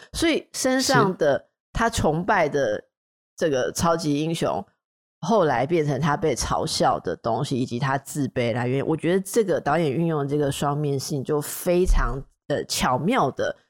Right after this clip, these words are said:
Speaker 1: 演绎跟传达了青少年的矛盾。我的特色就是我的焦虑，好，然后我的伤痕
Speaker 2: 嗯。
Speaker 1: 也是我最珍惜的东西。这个双面性，我觉得大家可以在这边，我们也用这个例子让大家感受一下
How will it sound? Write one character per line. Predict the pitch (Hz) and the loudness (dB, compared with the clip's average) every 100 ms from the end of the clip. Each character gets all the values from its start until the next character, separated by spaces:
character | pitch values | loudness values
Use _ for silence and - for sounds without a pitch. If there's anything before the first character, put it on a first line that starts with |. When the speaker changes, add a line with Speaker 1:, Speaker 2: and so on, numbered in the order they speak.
| _ _ _ _ - | _ _ _ _ 0
Speaker 1:
演 | 156 127 127 | 0 0 -2
绎 | 214 151 95 | -2 0 -2
跟 | 165 151 160 | -2 -2 -2
传 | - 147 123 143 | -4 -2 -2 -2
达 | 170 127 127 135 | -4 -2 0 0
了 | 127 104 - _ - | 0 -2 -8 _ -14
青 | - 147 | -4 -2
少 | 151 151 135 | 0 -2 -4
年 | - - | -8 -10
的 | 78 - _ - | -10 -12 _ -10
矛 | 120 - - | -8 -8 -6
盾。 | - - _ | -6 -6 _
我 | - 160 | -2 0
的 | 151 | -2
特 | - 214 160 | 0 0 0
色 | 180 143 | 0 -2
就 | 147 | -2
是 | - 135 | -4 -4
我 | 113 - - | -4 -6 -6
的 | 76 - _ _ _ _ _ | -6 -6 _ _ _ _ _
焦 | - 123 127 | -4 -2 0
虑， | 123 98 _ _ - | -2 -6 _ _ -12
好， | - | -8
然 | 135 | -4
后 | 151 151 - | 0 0 0
我 | 123 | -2
的 | 117 - | -2 -4
伤 | - 156 165 | -2 -2 0
痕 | 160 160 | 0 2
Speaker 2:
嗯。 | 135 113 101 117 | 2 0 -2 -4
Speaker 1:
也 | 127 | -4
是 | 117 160 | -2 -2
我 | 123 90 65 - _ - | -2 -2 -4 -6 _ -2
最 | 208 | 0
珍 | 165 170 165 | 2 0 0
惜 | - 98 | -2 -6
的 | - - | -6 -6
东 | - - 151 | -4 -6 -6
西。 | - - | -8 -8
这 | - 254 | -2 0
个 | 170 | 0
双 | 147 147 147 | 0 -2 -2
面 | 143 135 | -2 -4
性， | 135 131 | -4 -4
我 | 113 | -6
觉 | - 113 | -6 -6
得 | 120 | -4
大 | 143 | -4
家 | 143 | -4
可 | - | -4
以 | 117 | -4
在 | 135 127 | -4 -4
这 | 127 | -4
边， | 131 | -4
我 | 131 180 | -2 0
们 | 190 | 2
也 | |
用 | 160 185 | 2 0
这 | 190 | 0
个 | 151 | 0
例 | 160 | 0
子 | 139 139 | -2 -2
让 | 143 | -2
大 | 147 | -4
家 | 151 | -4
感 | 139 123 | -4 -4
受 | 123 147 135 | -2 0 0
一 | |
下 | 151 | -2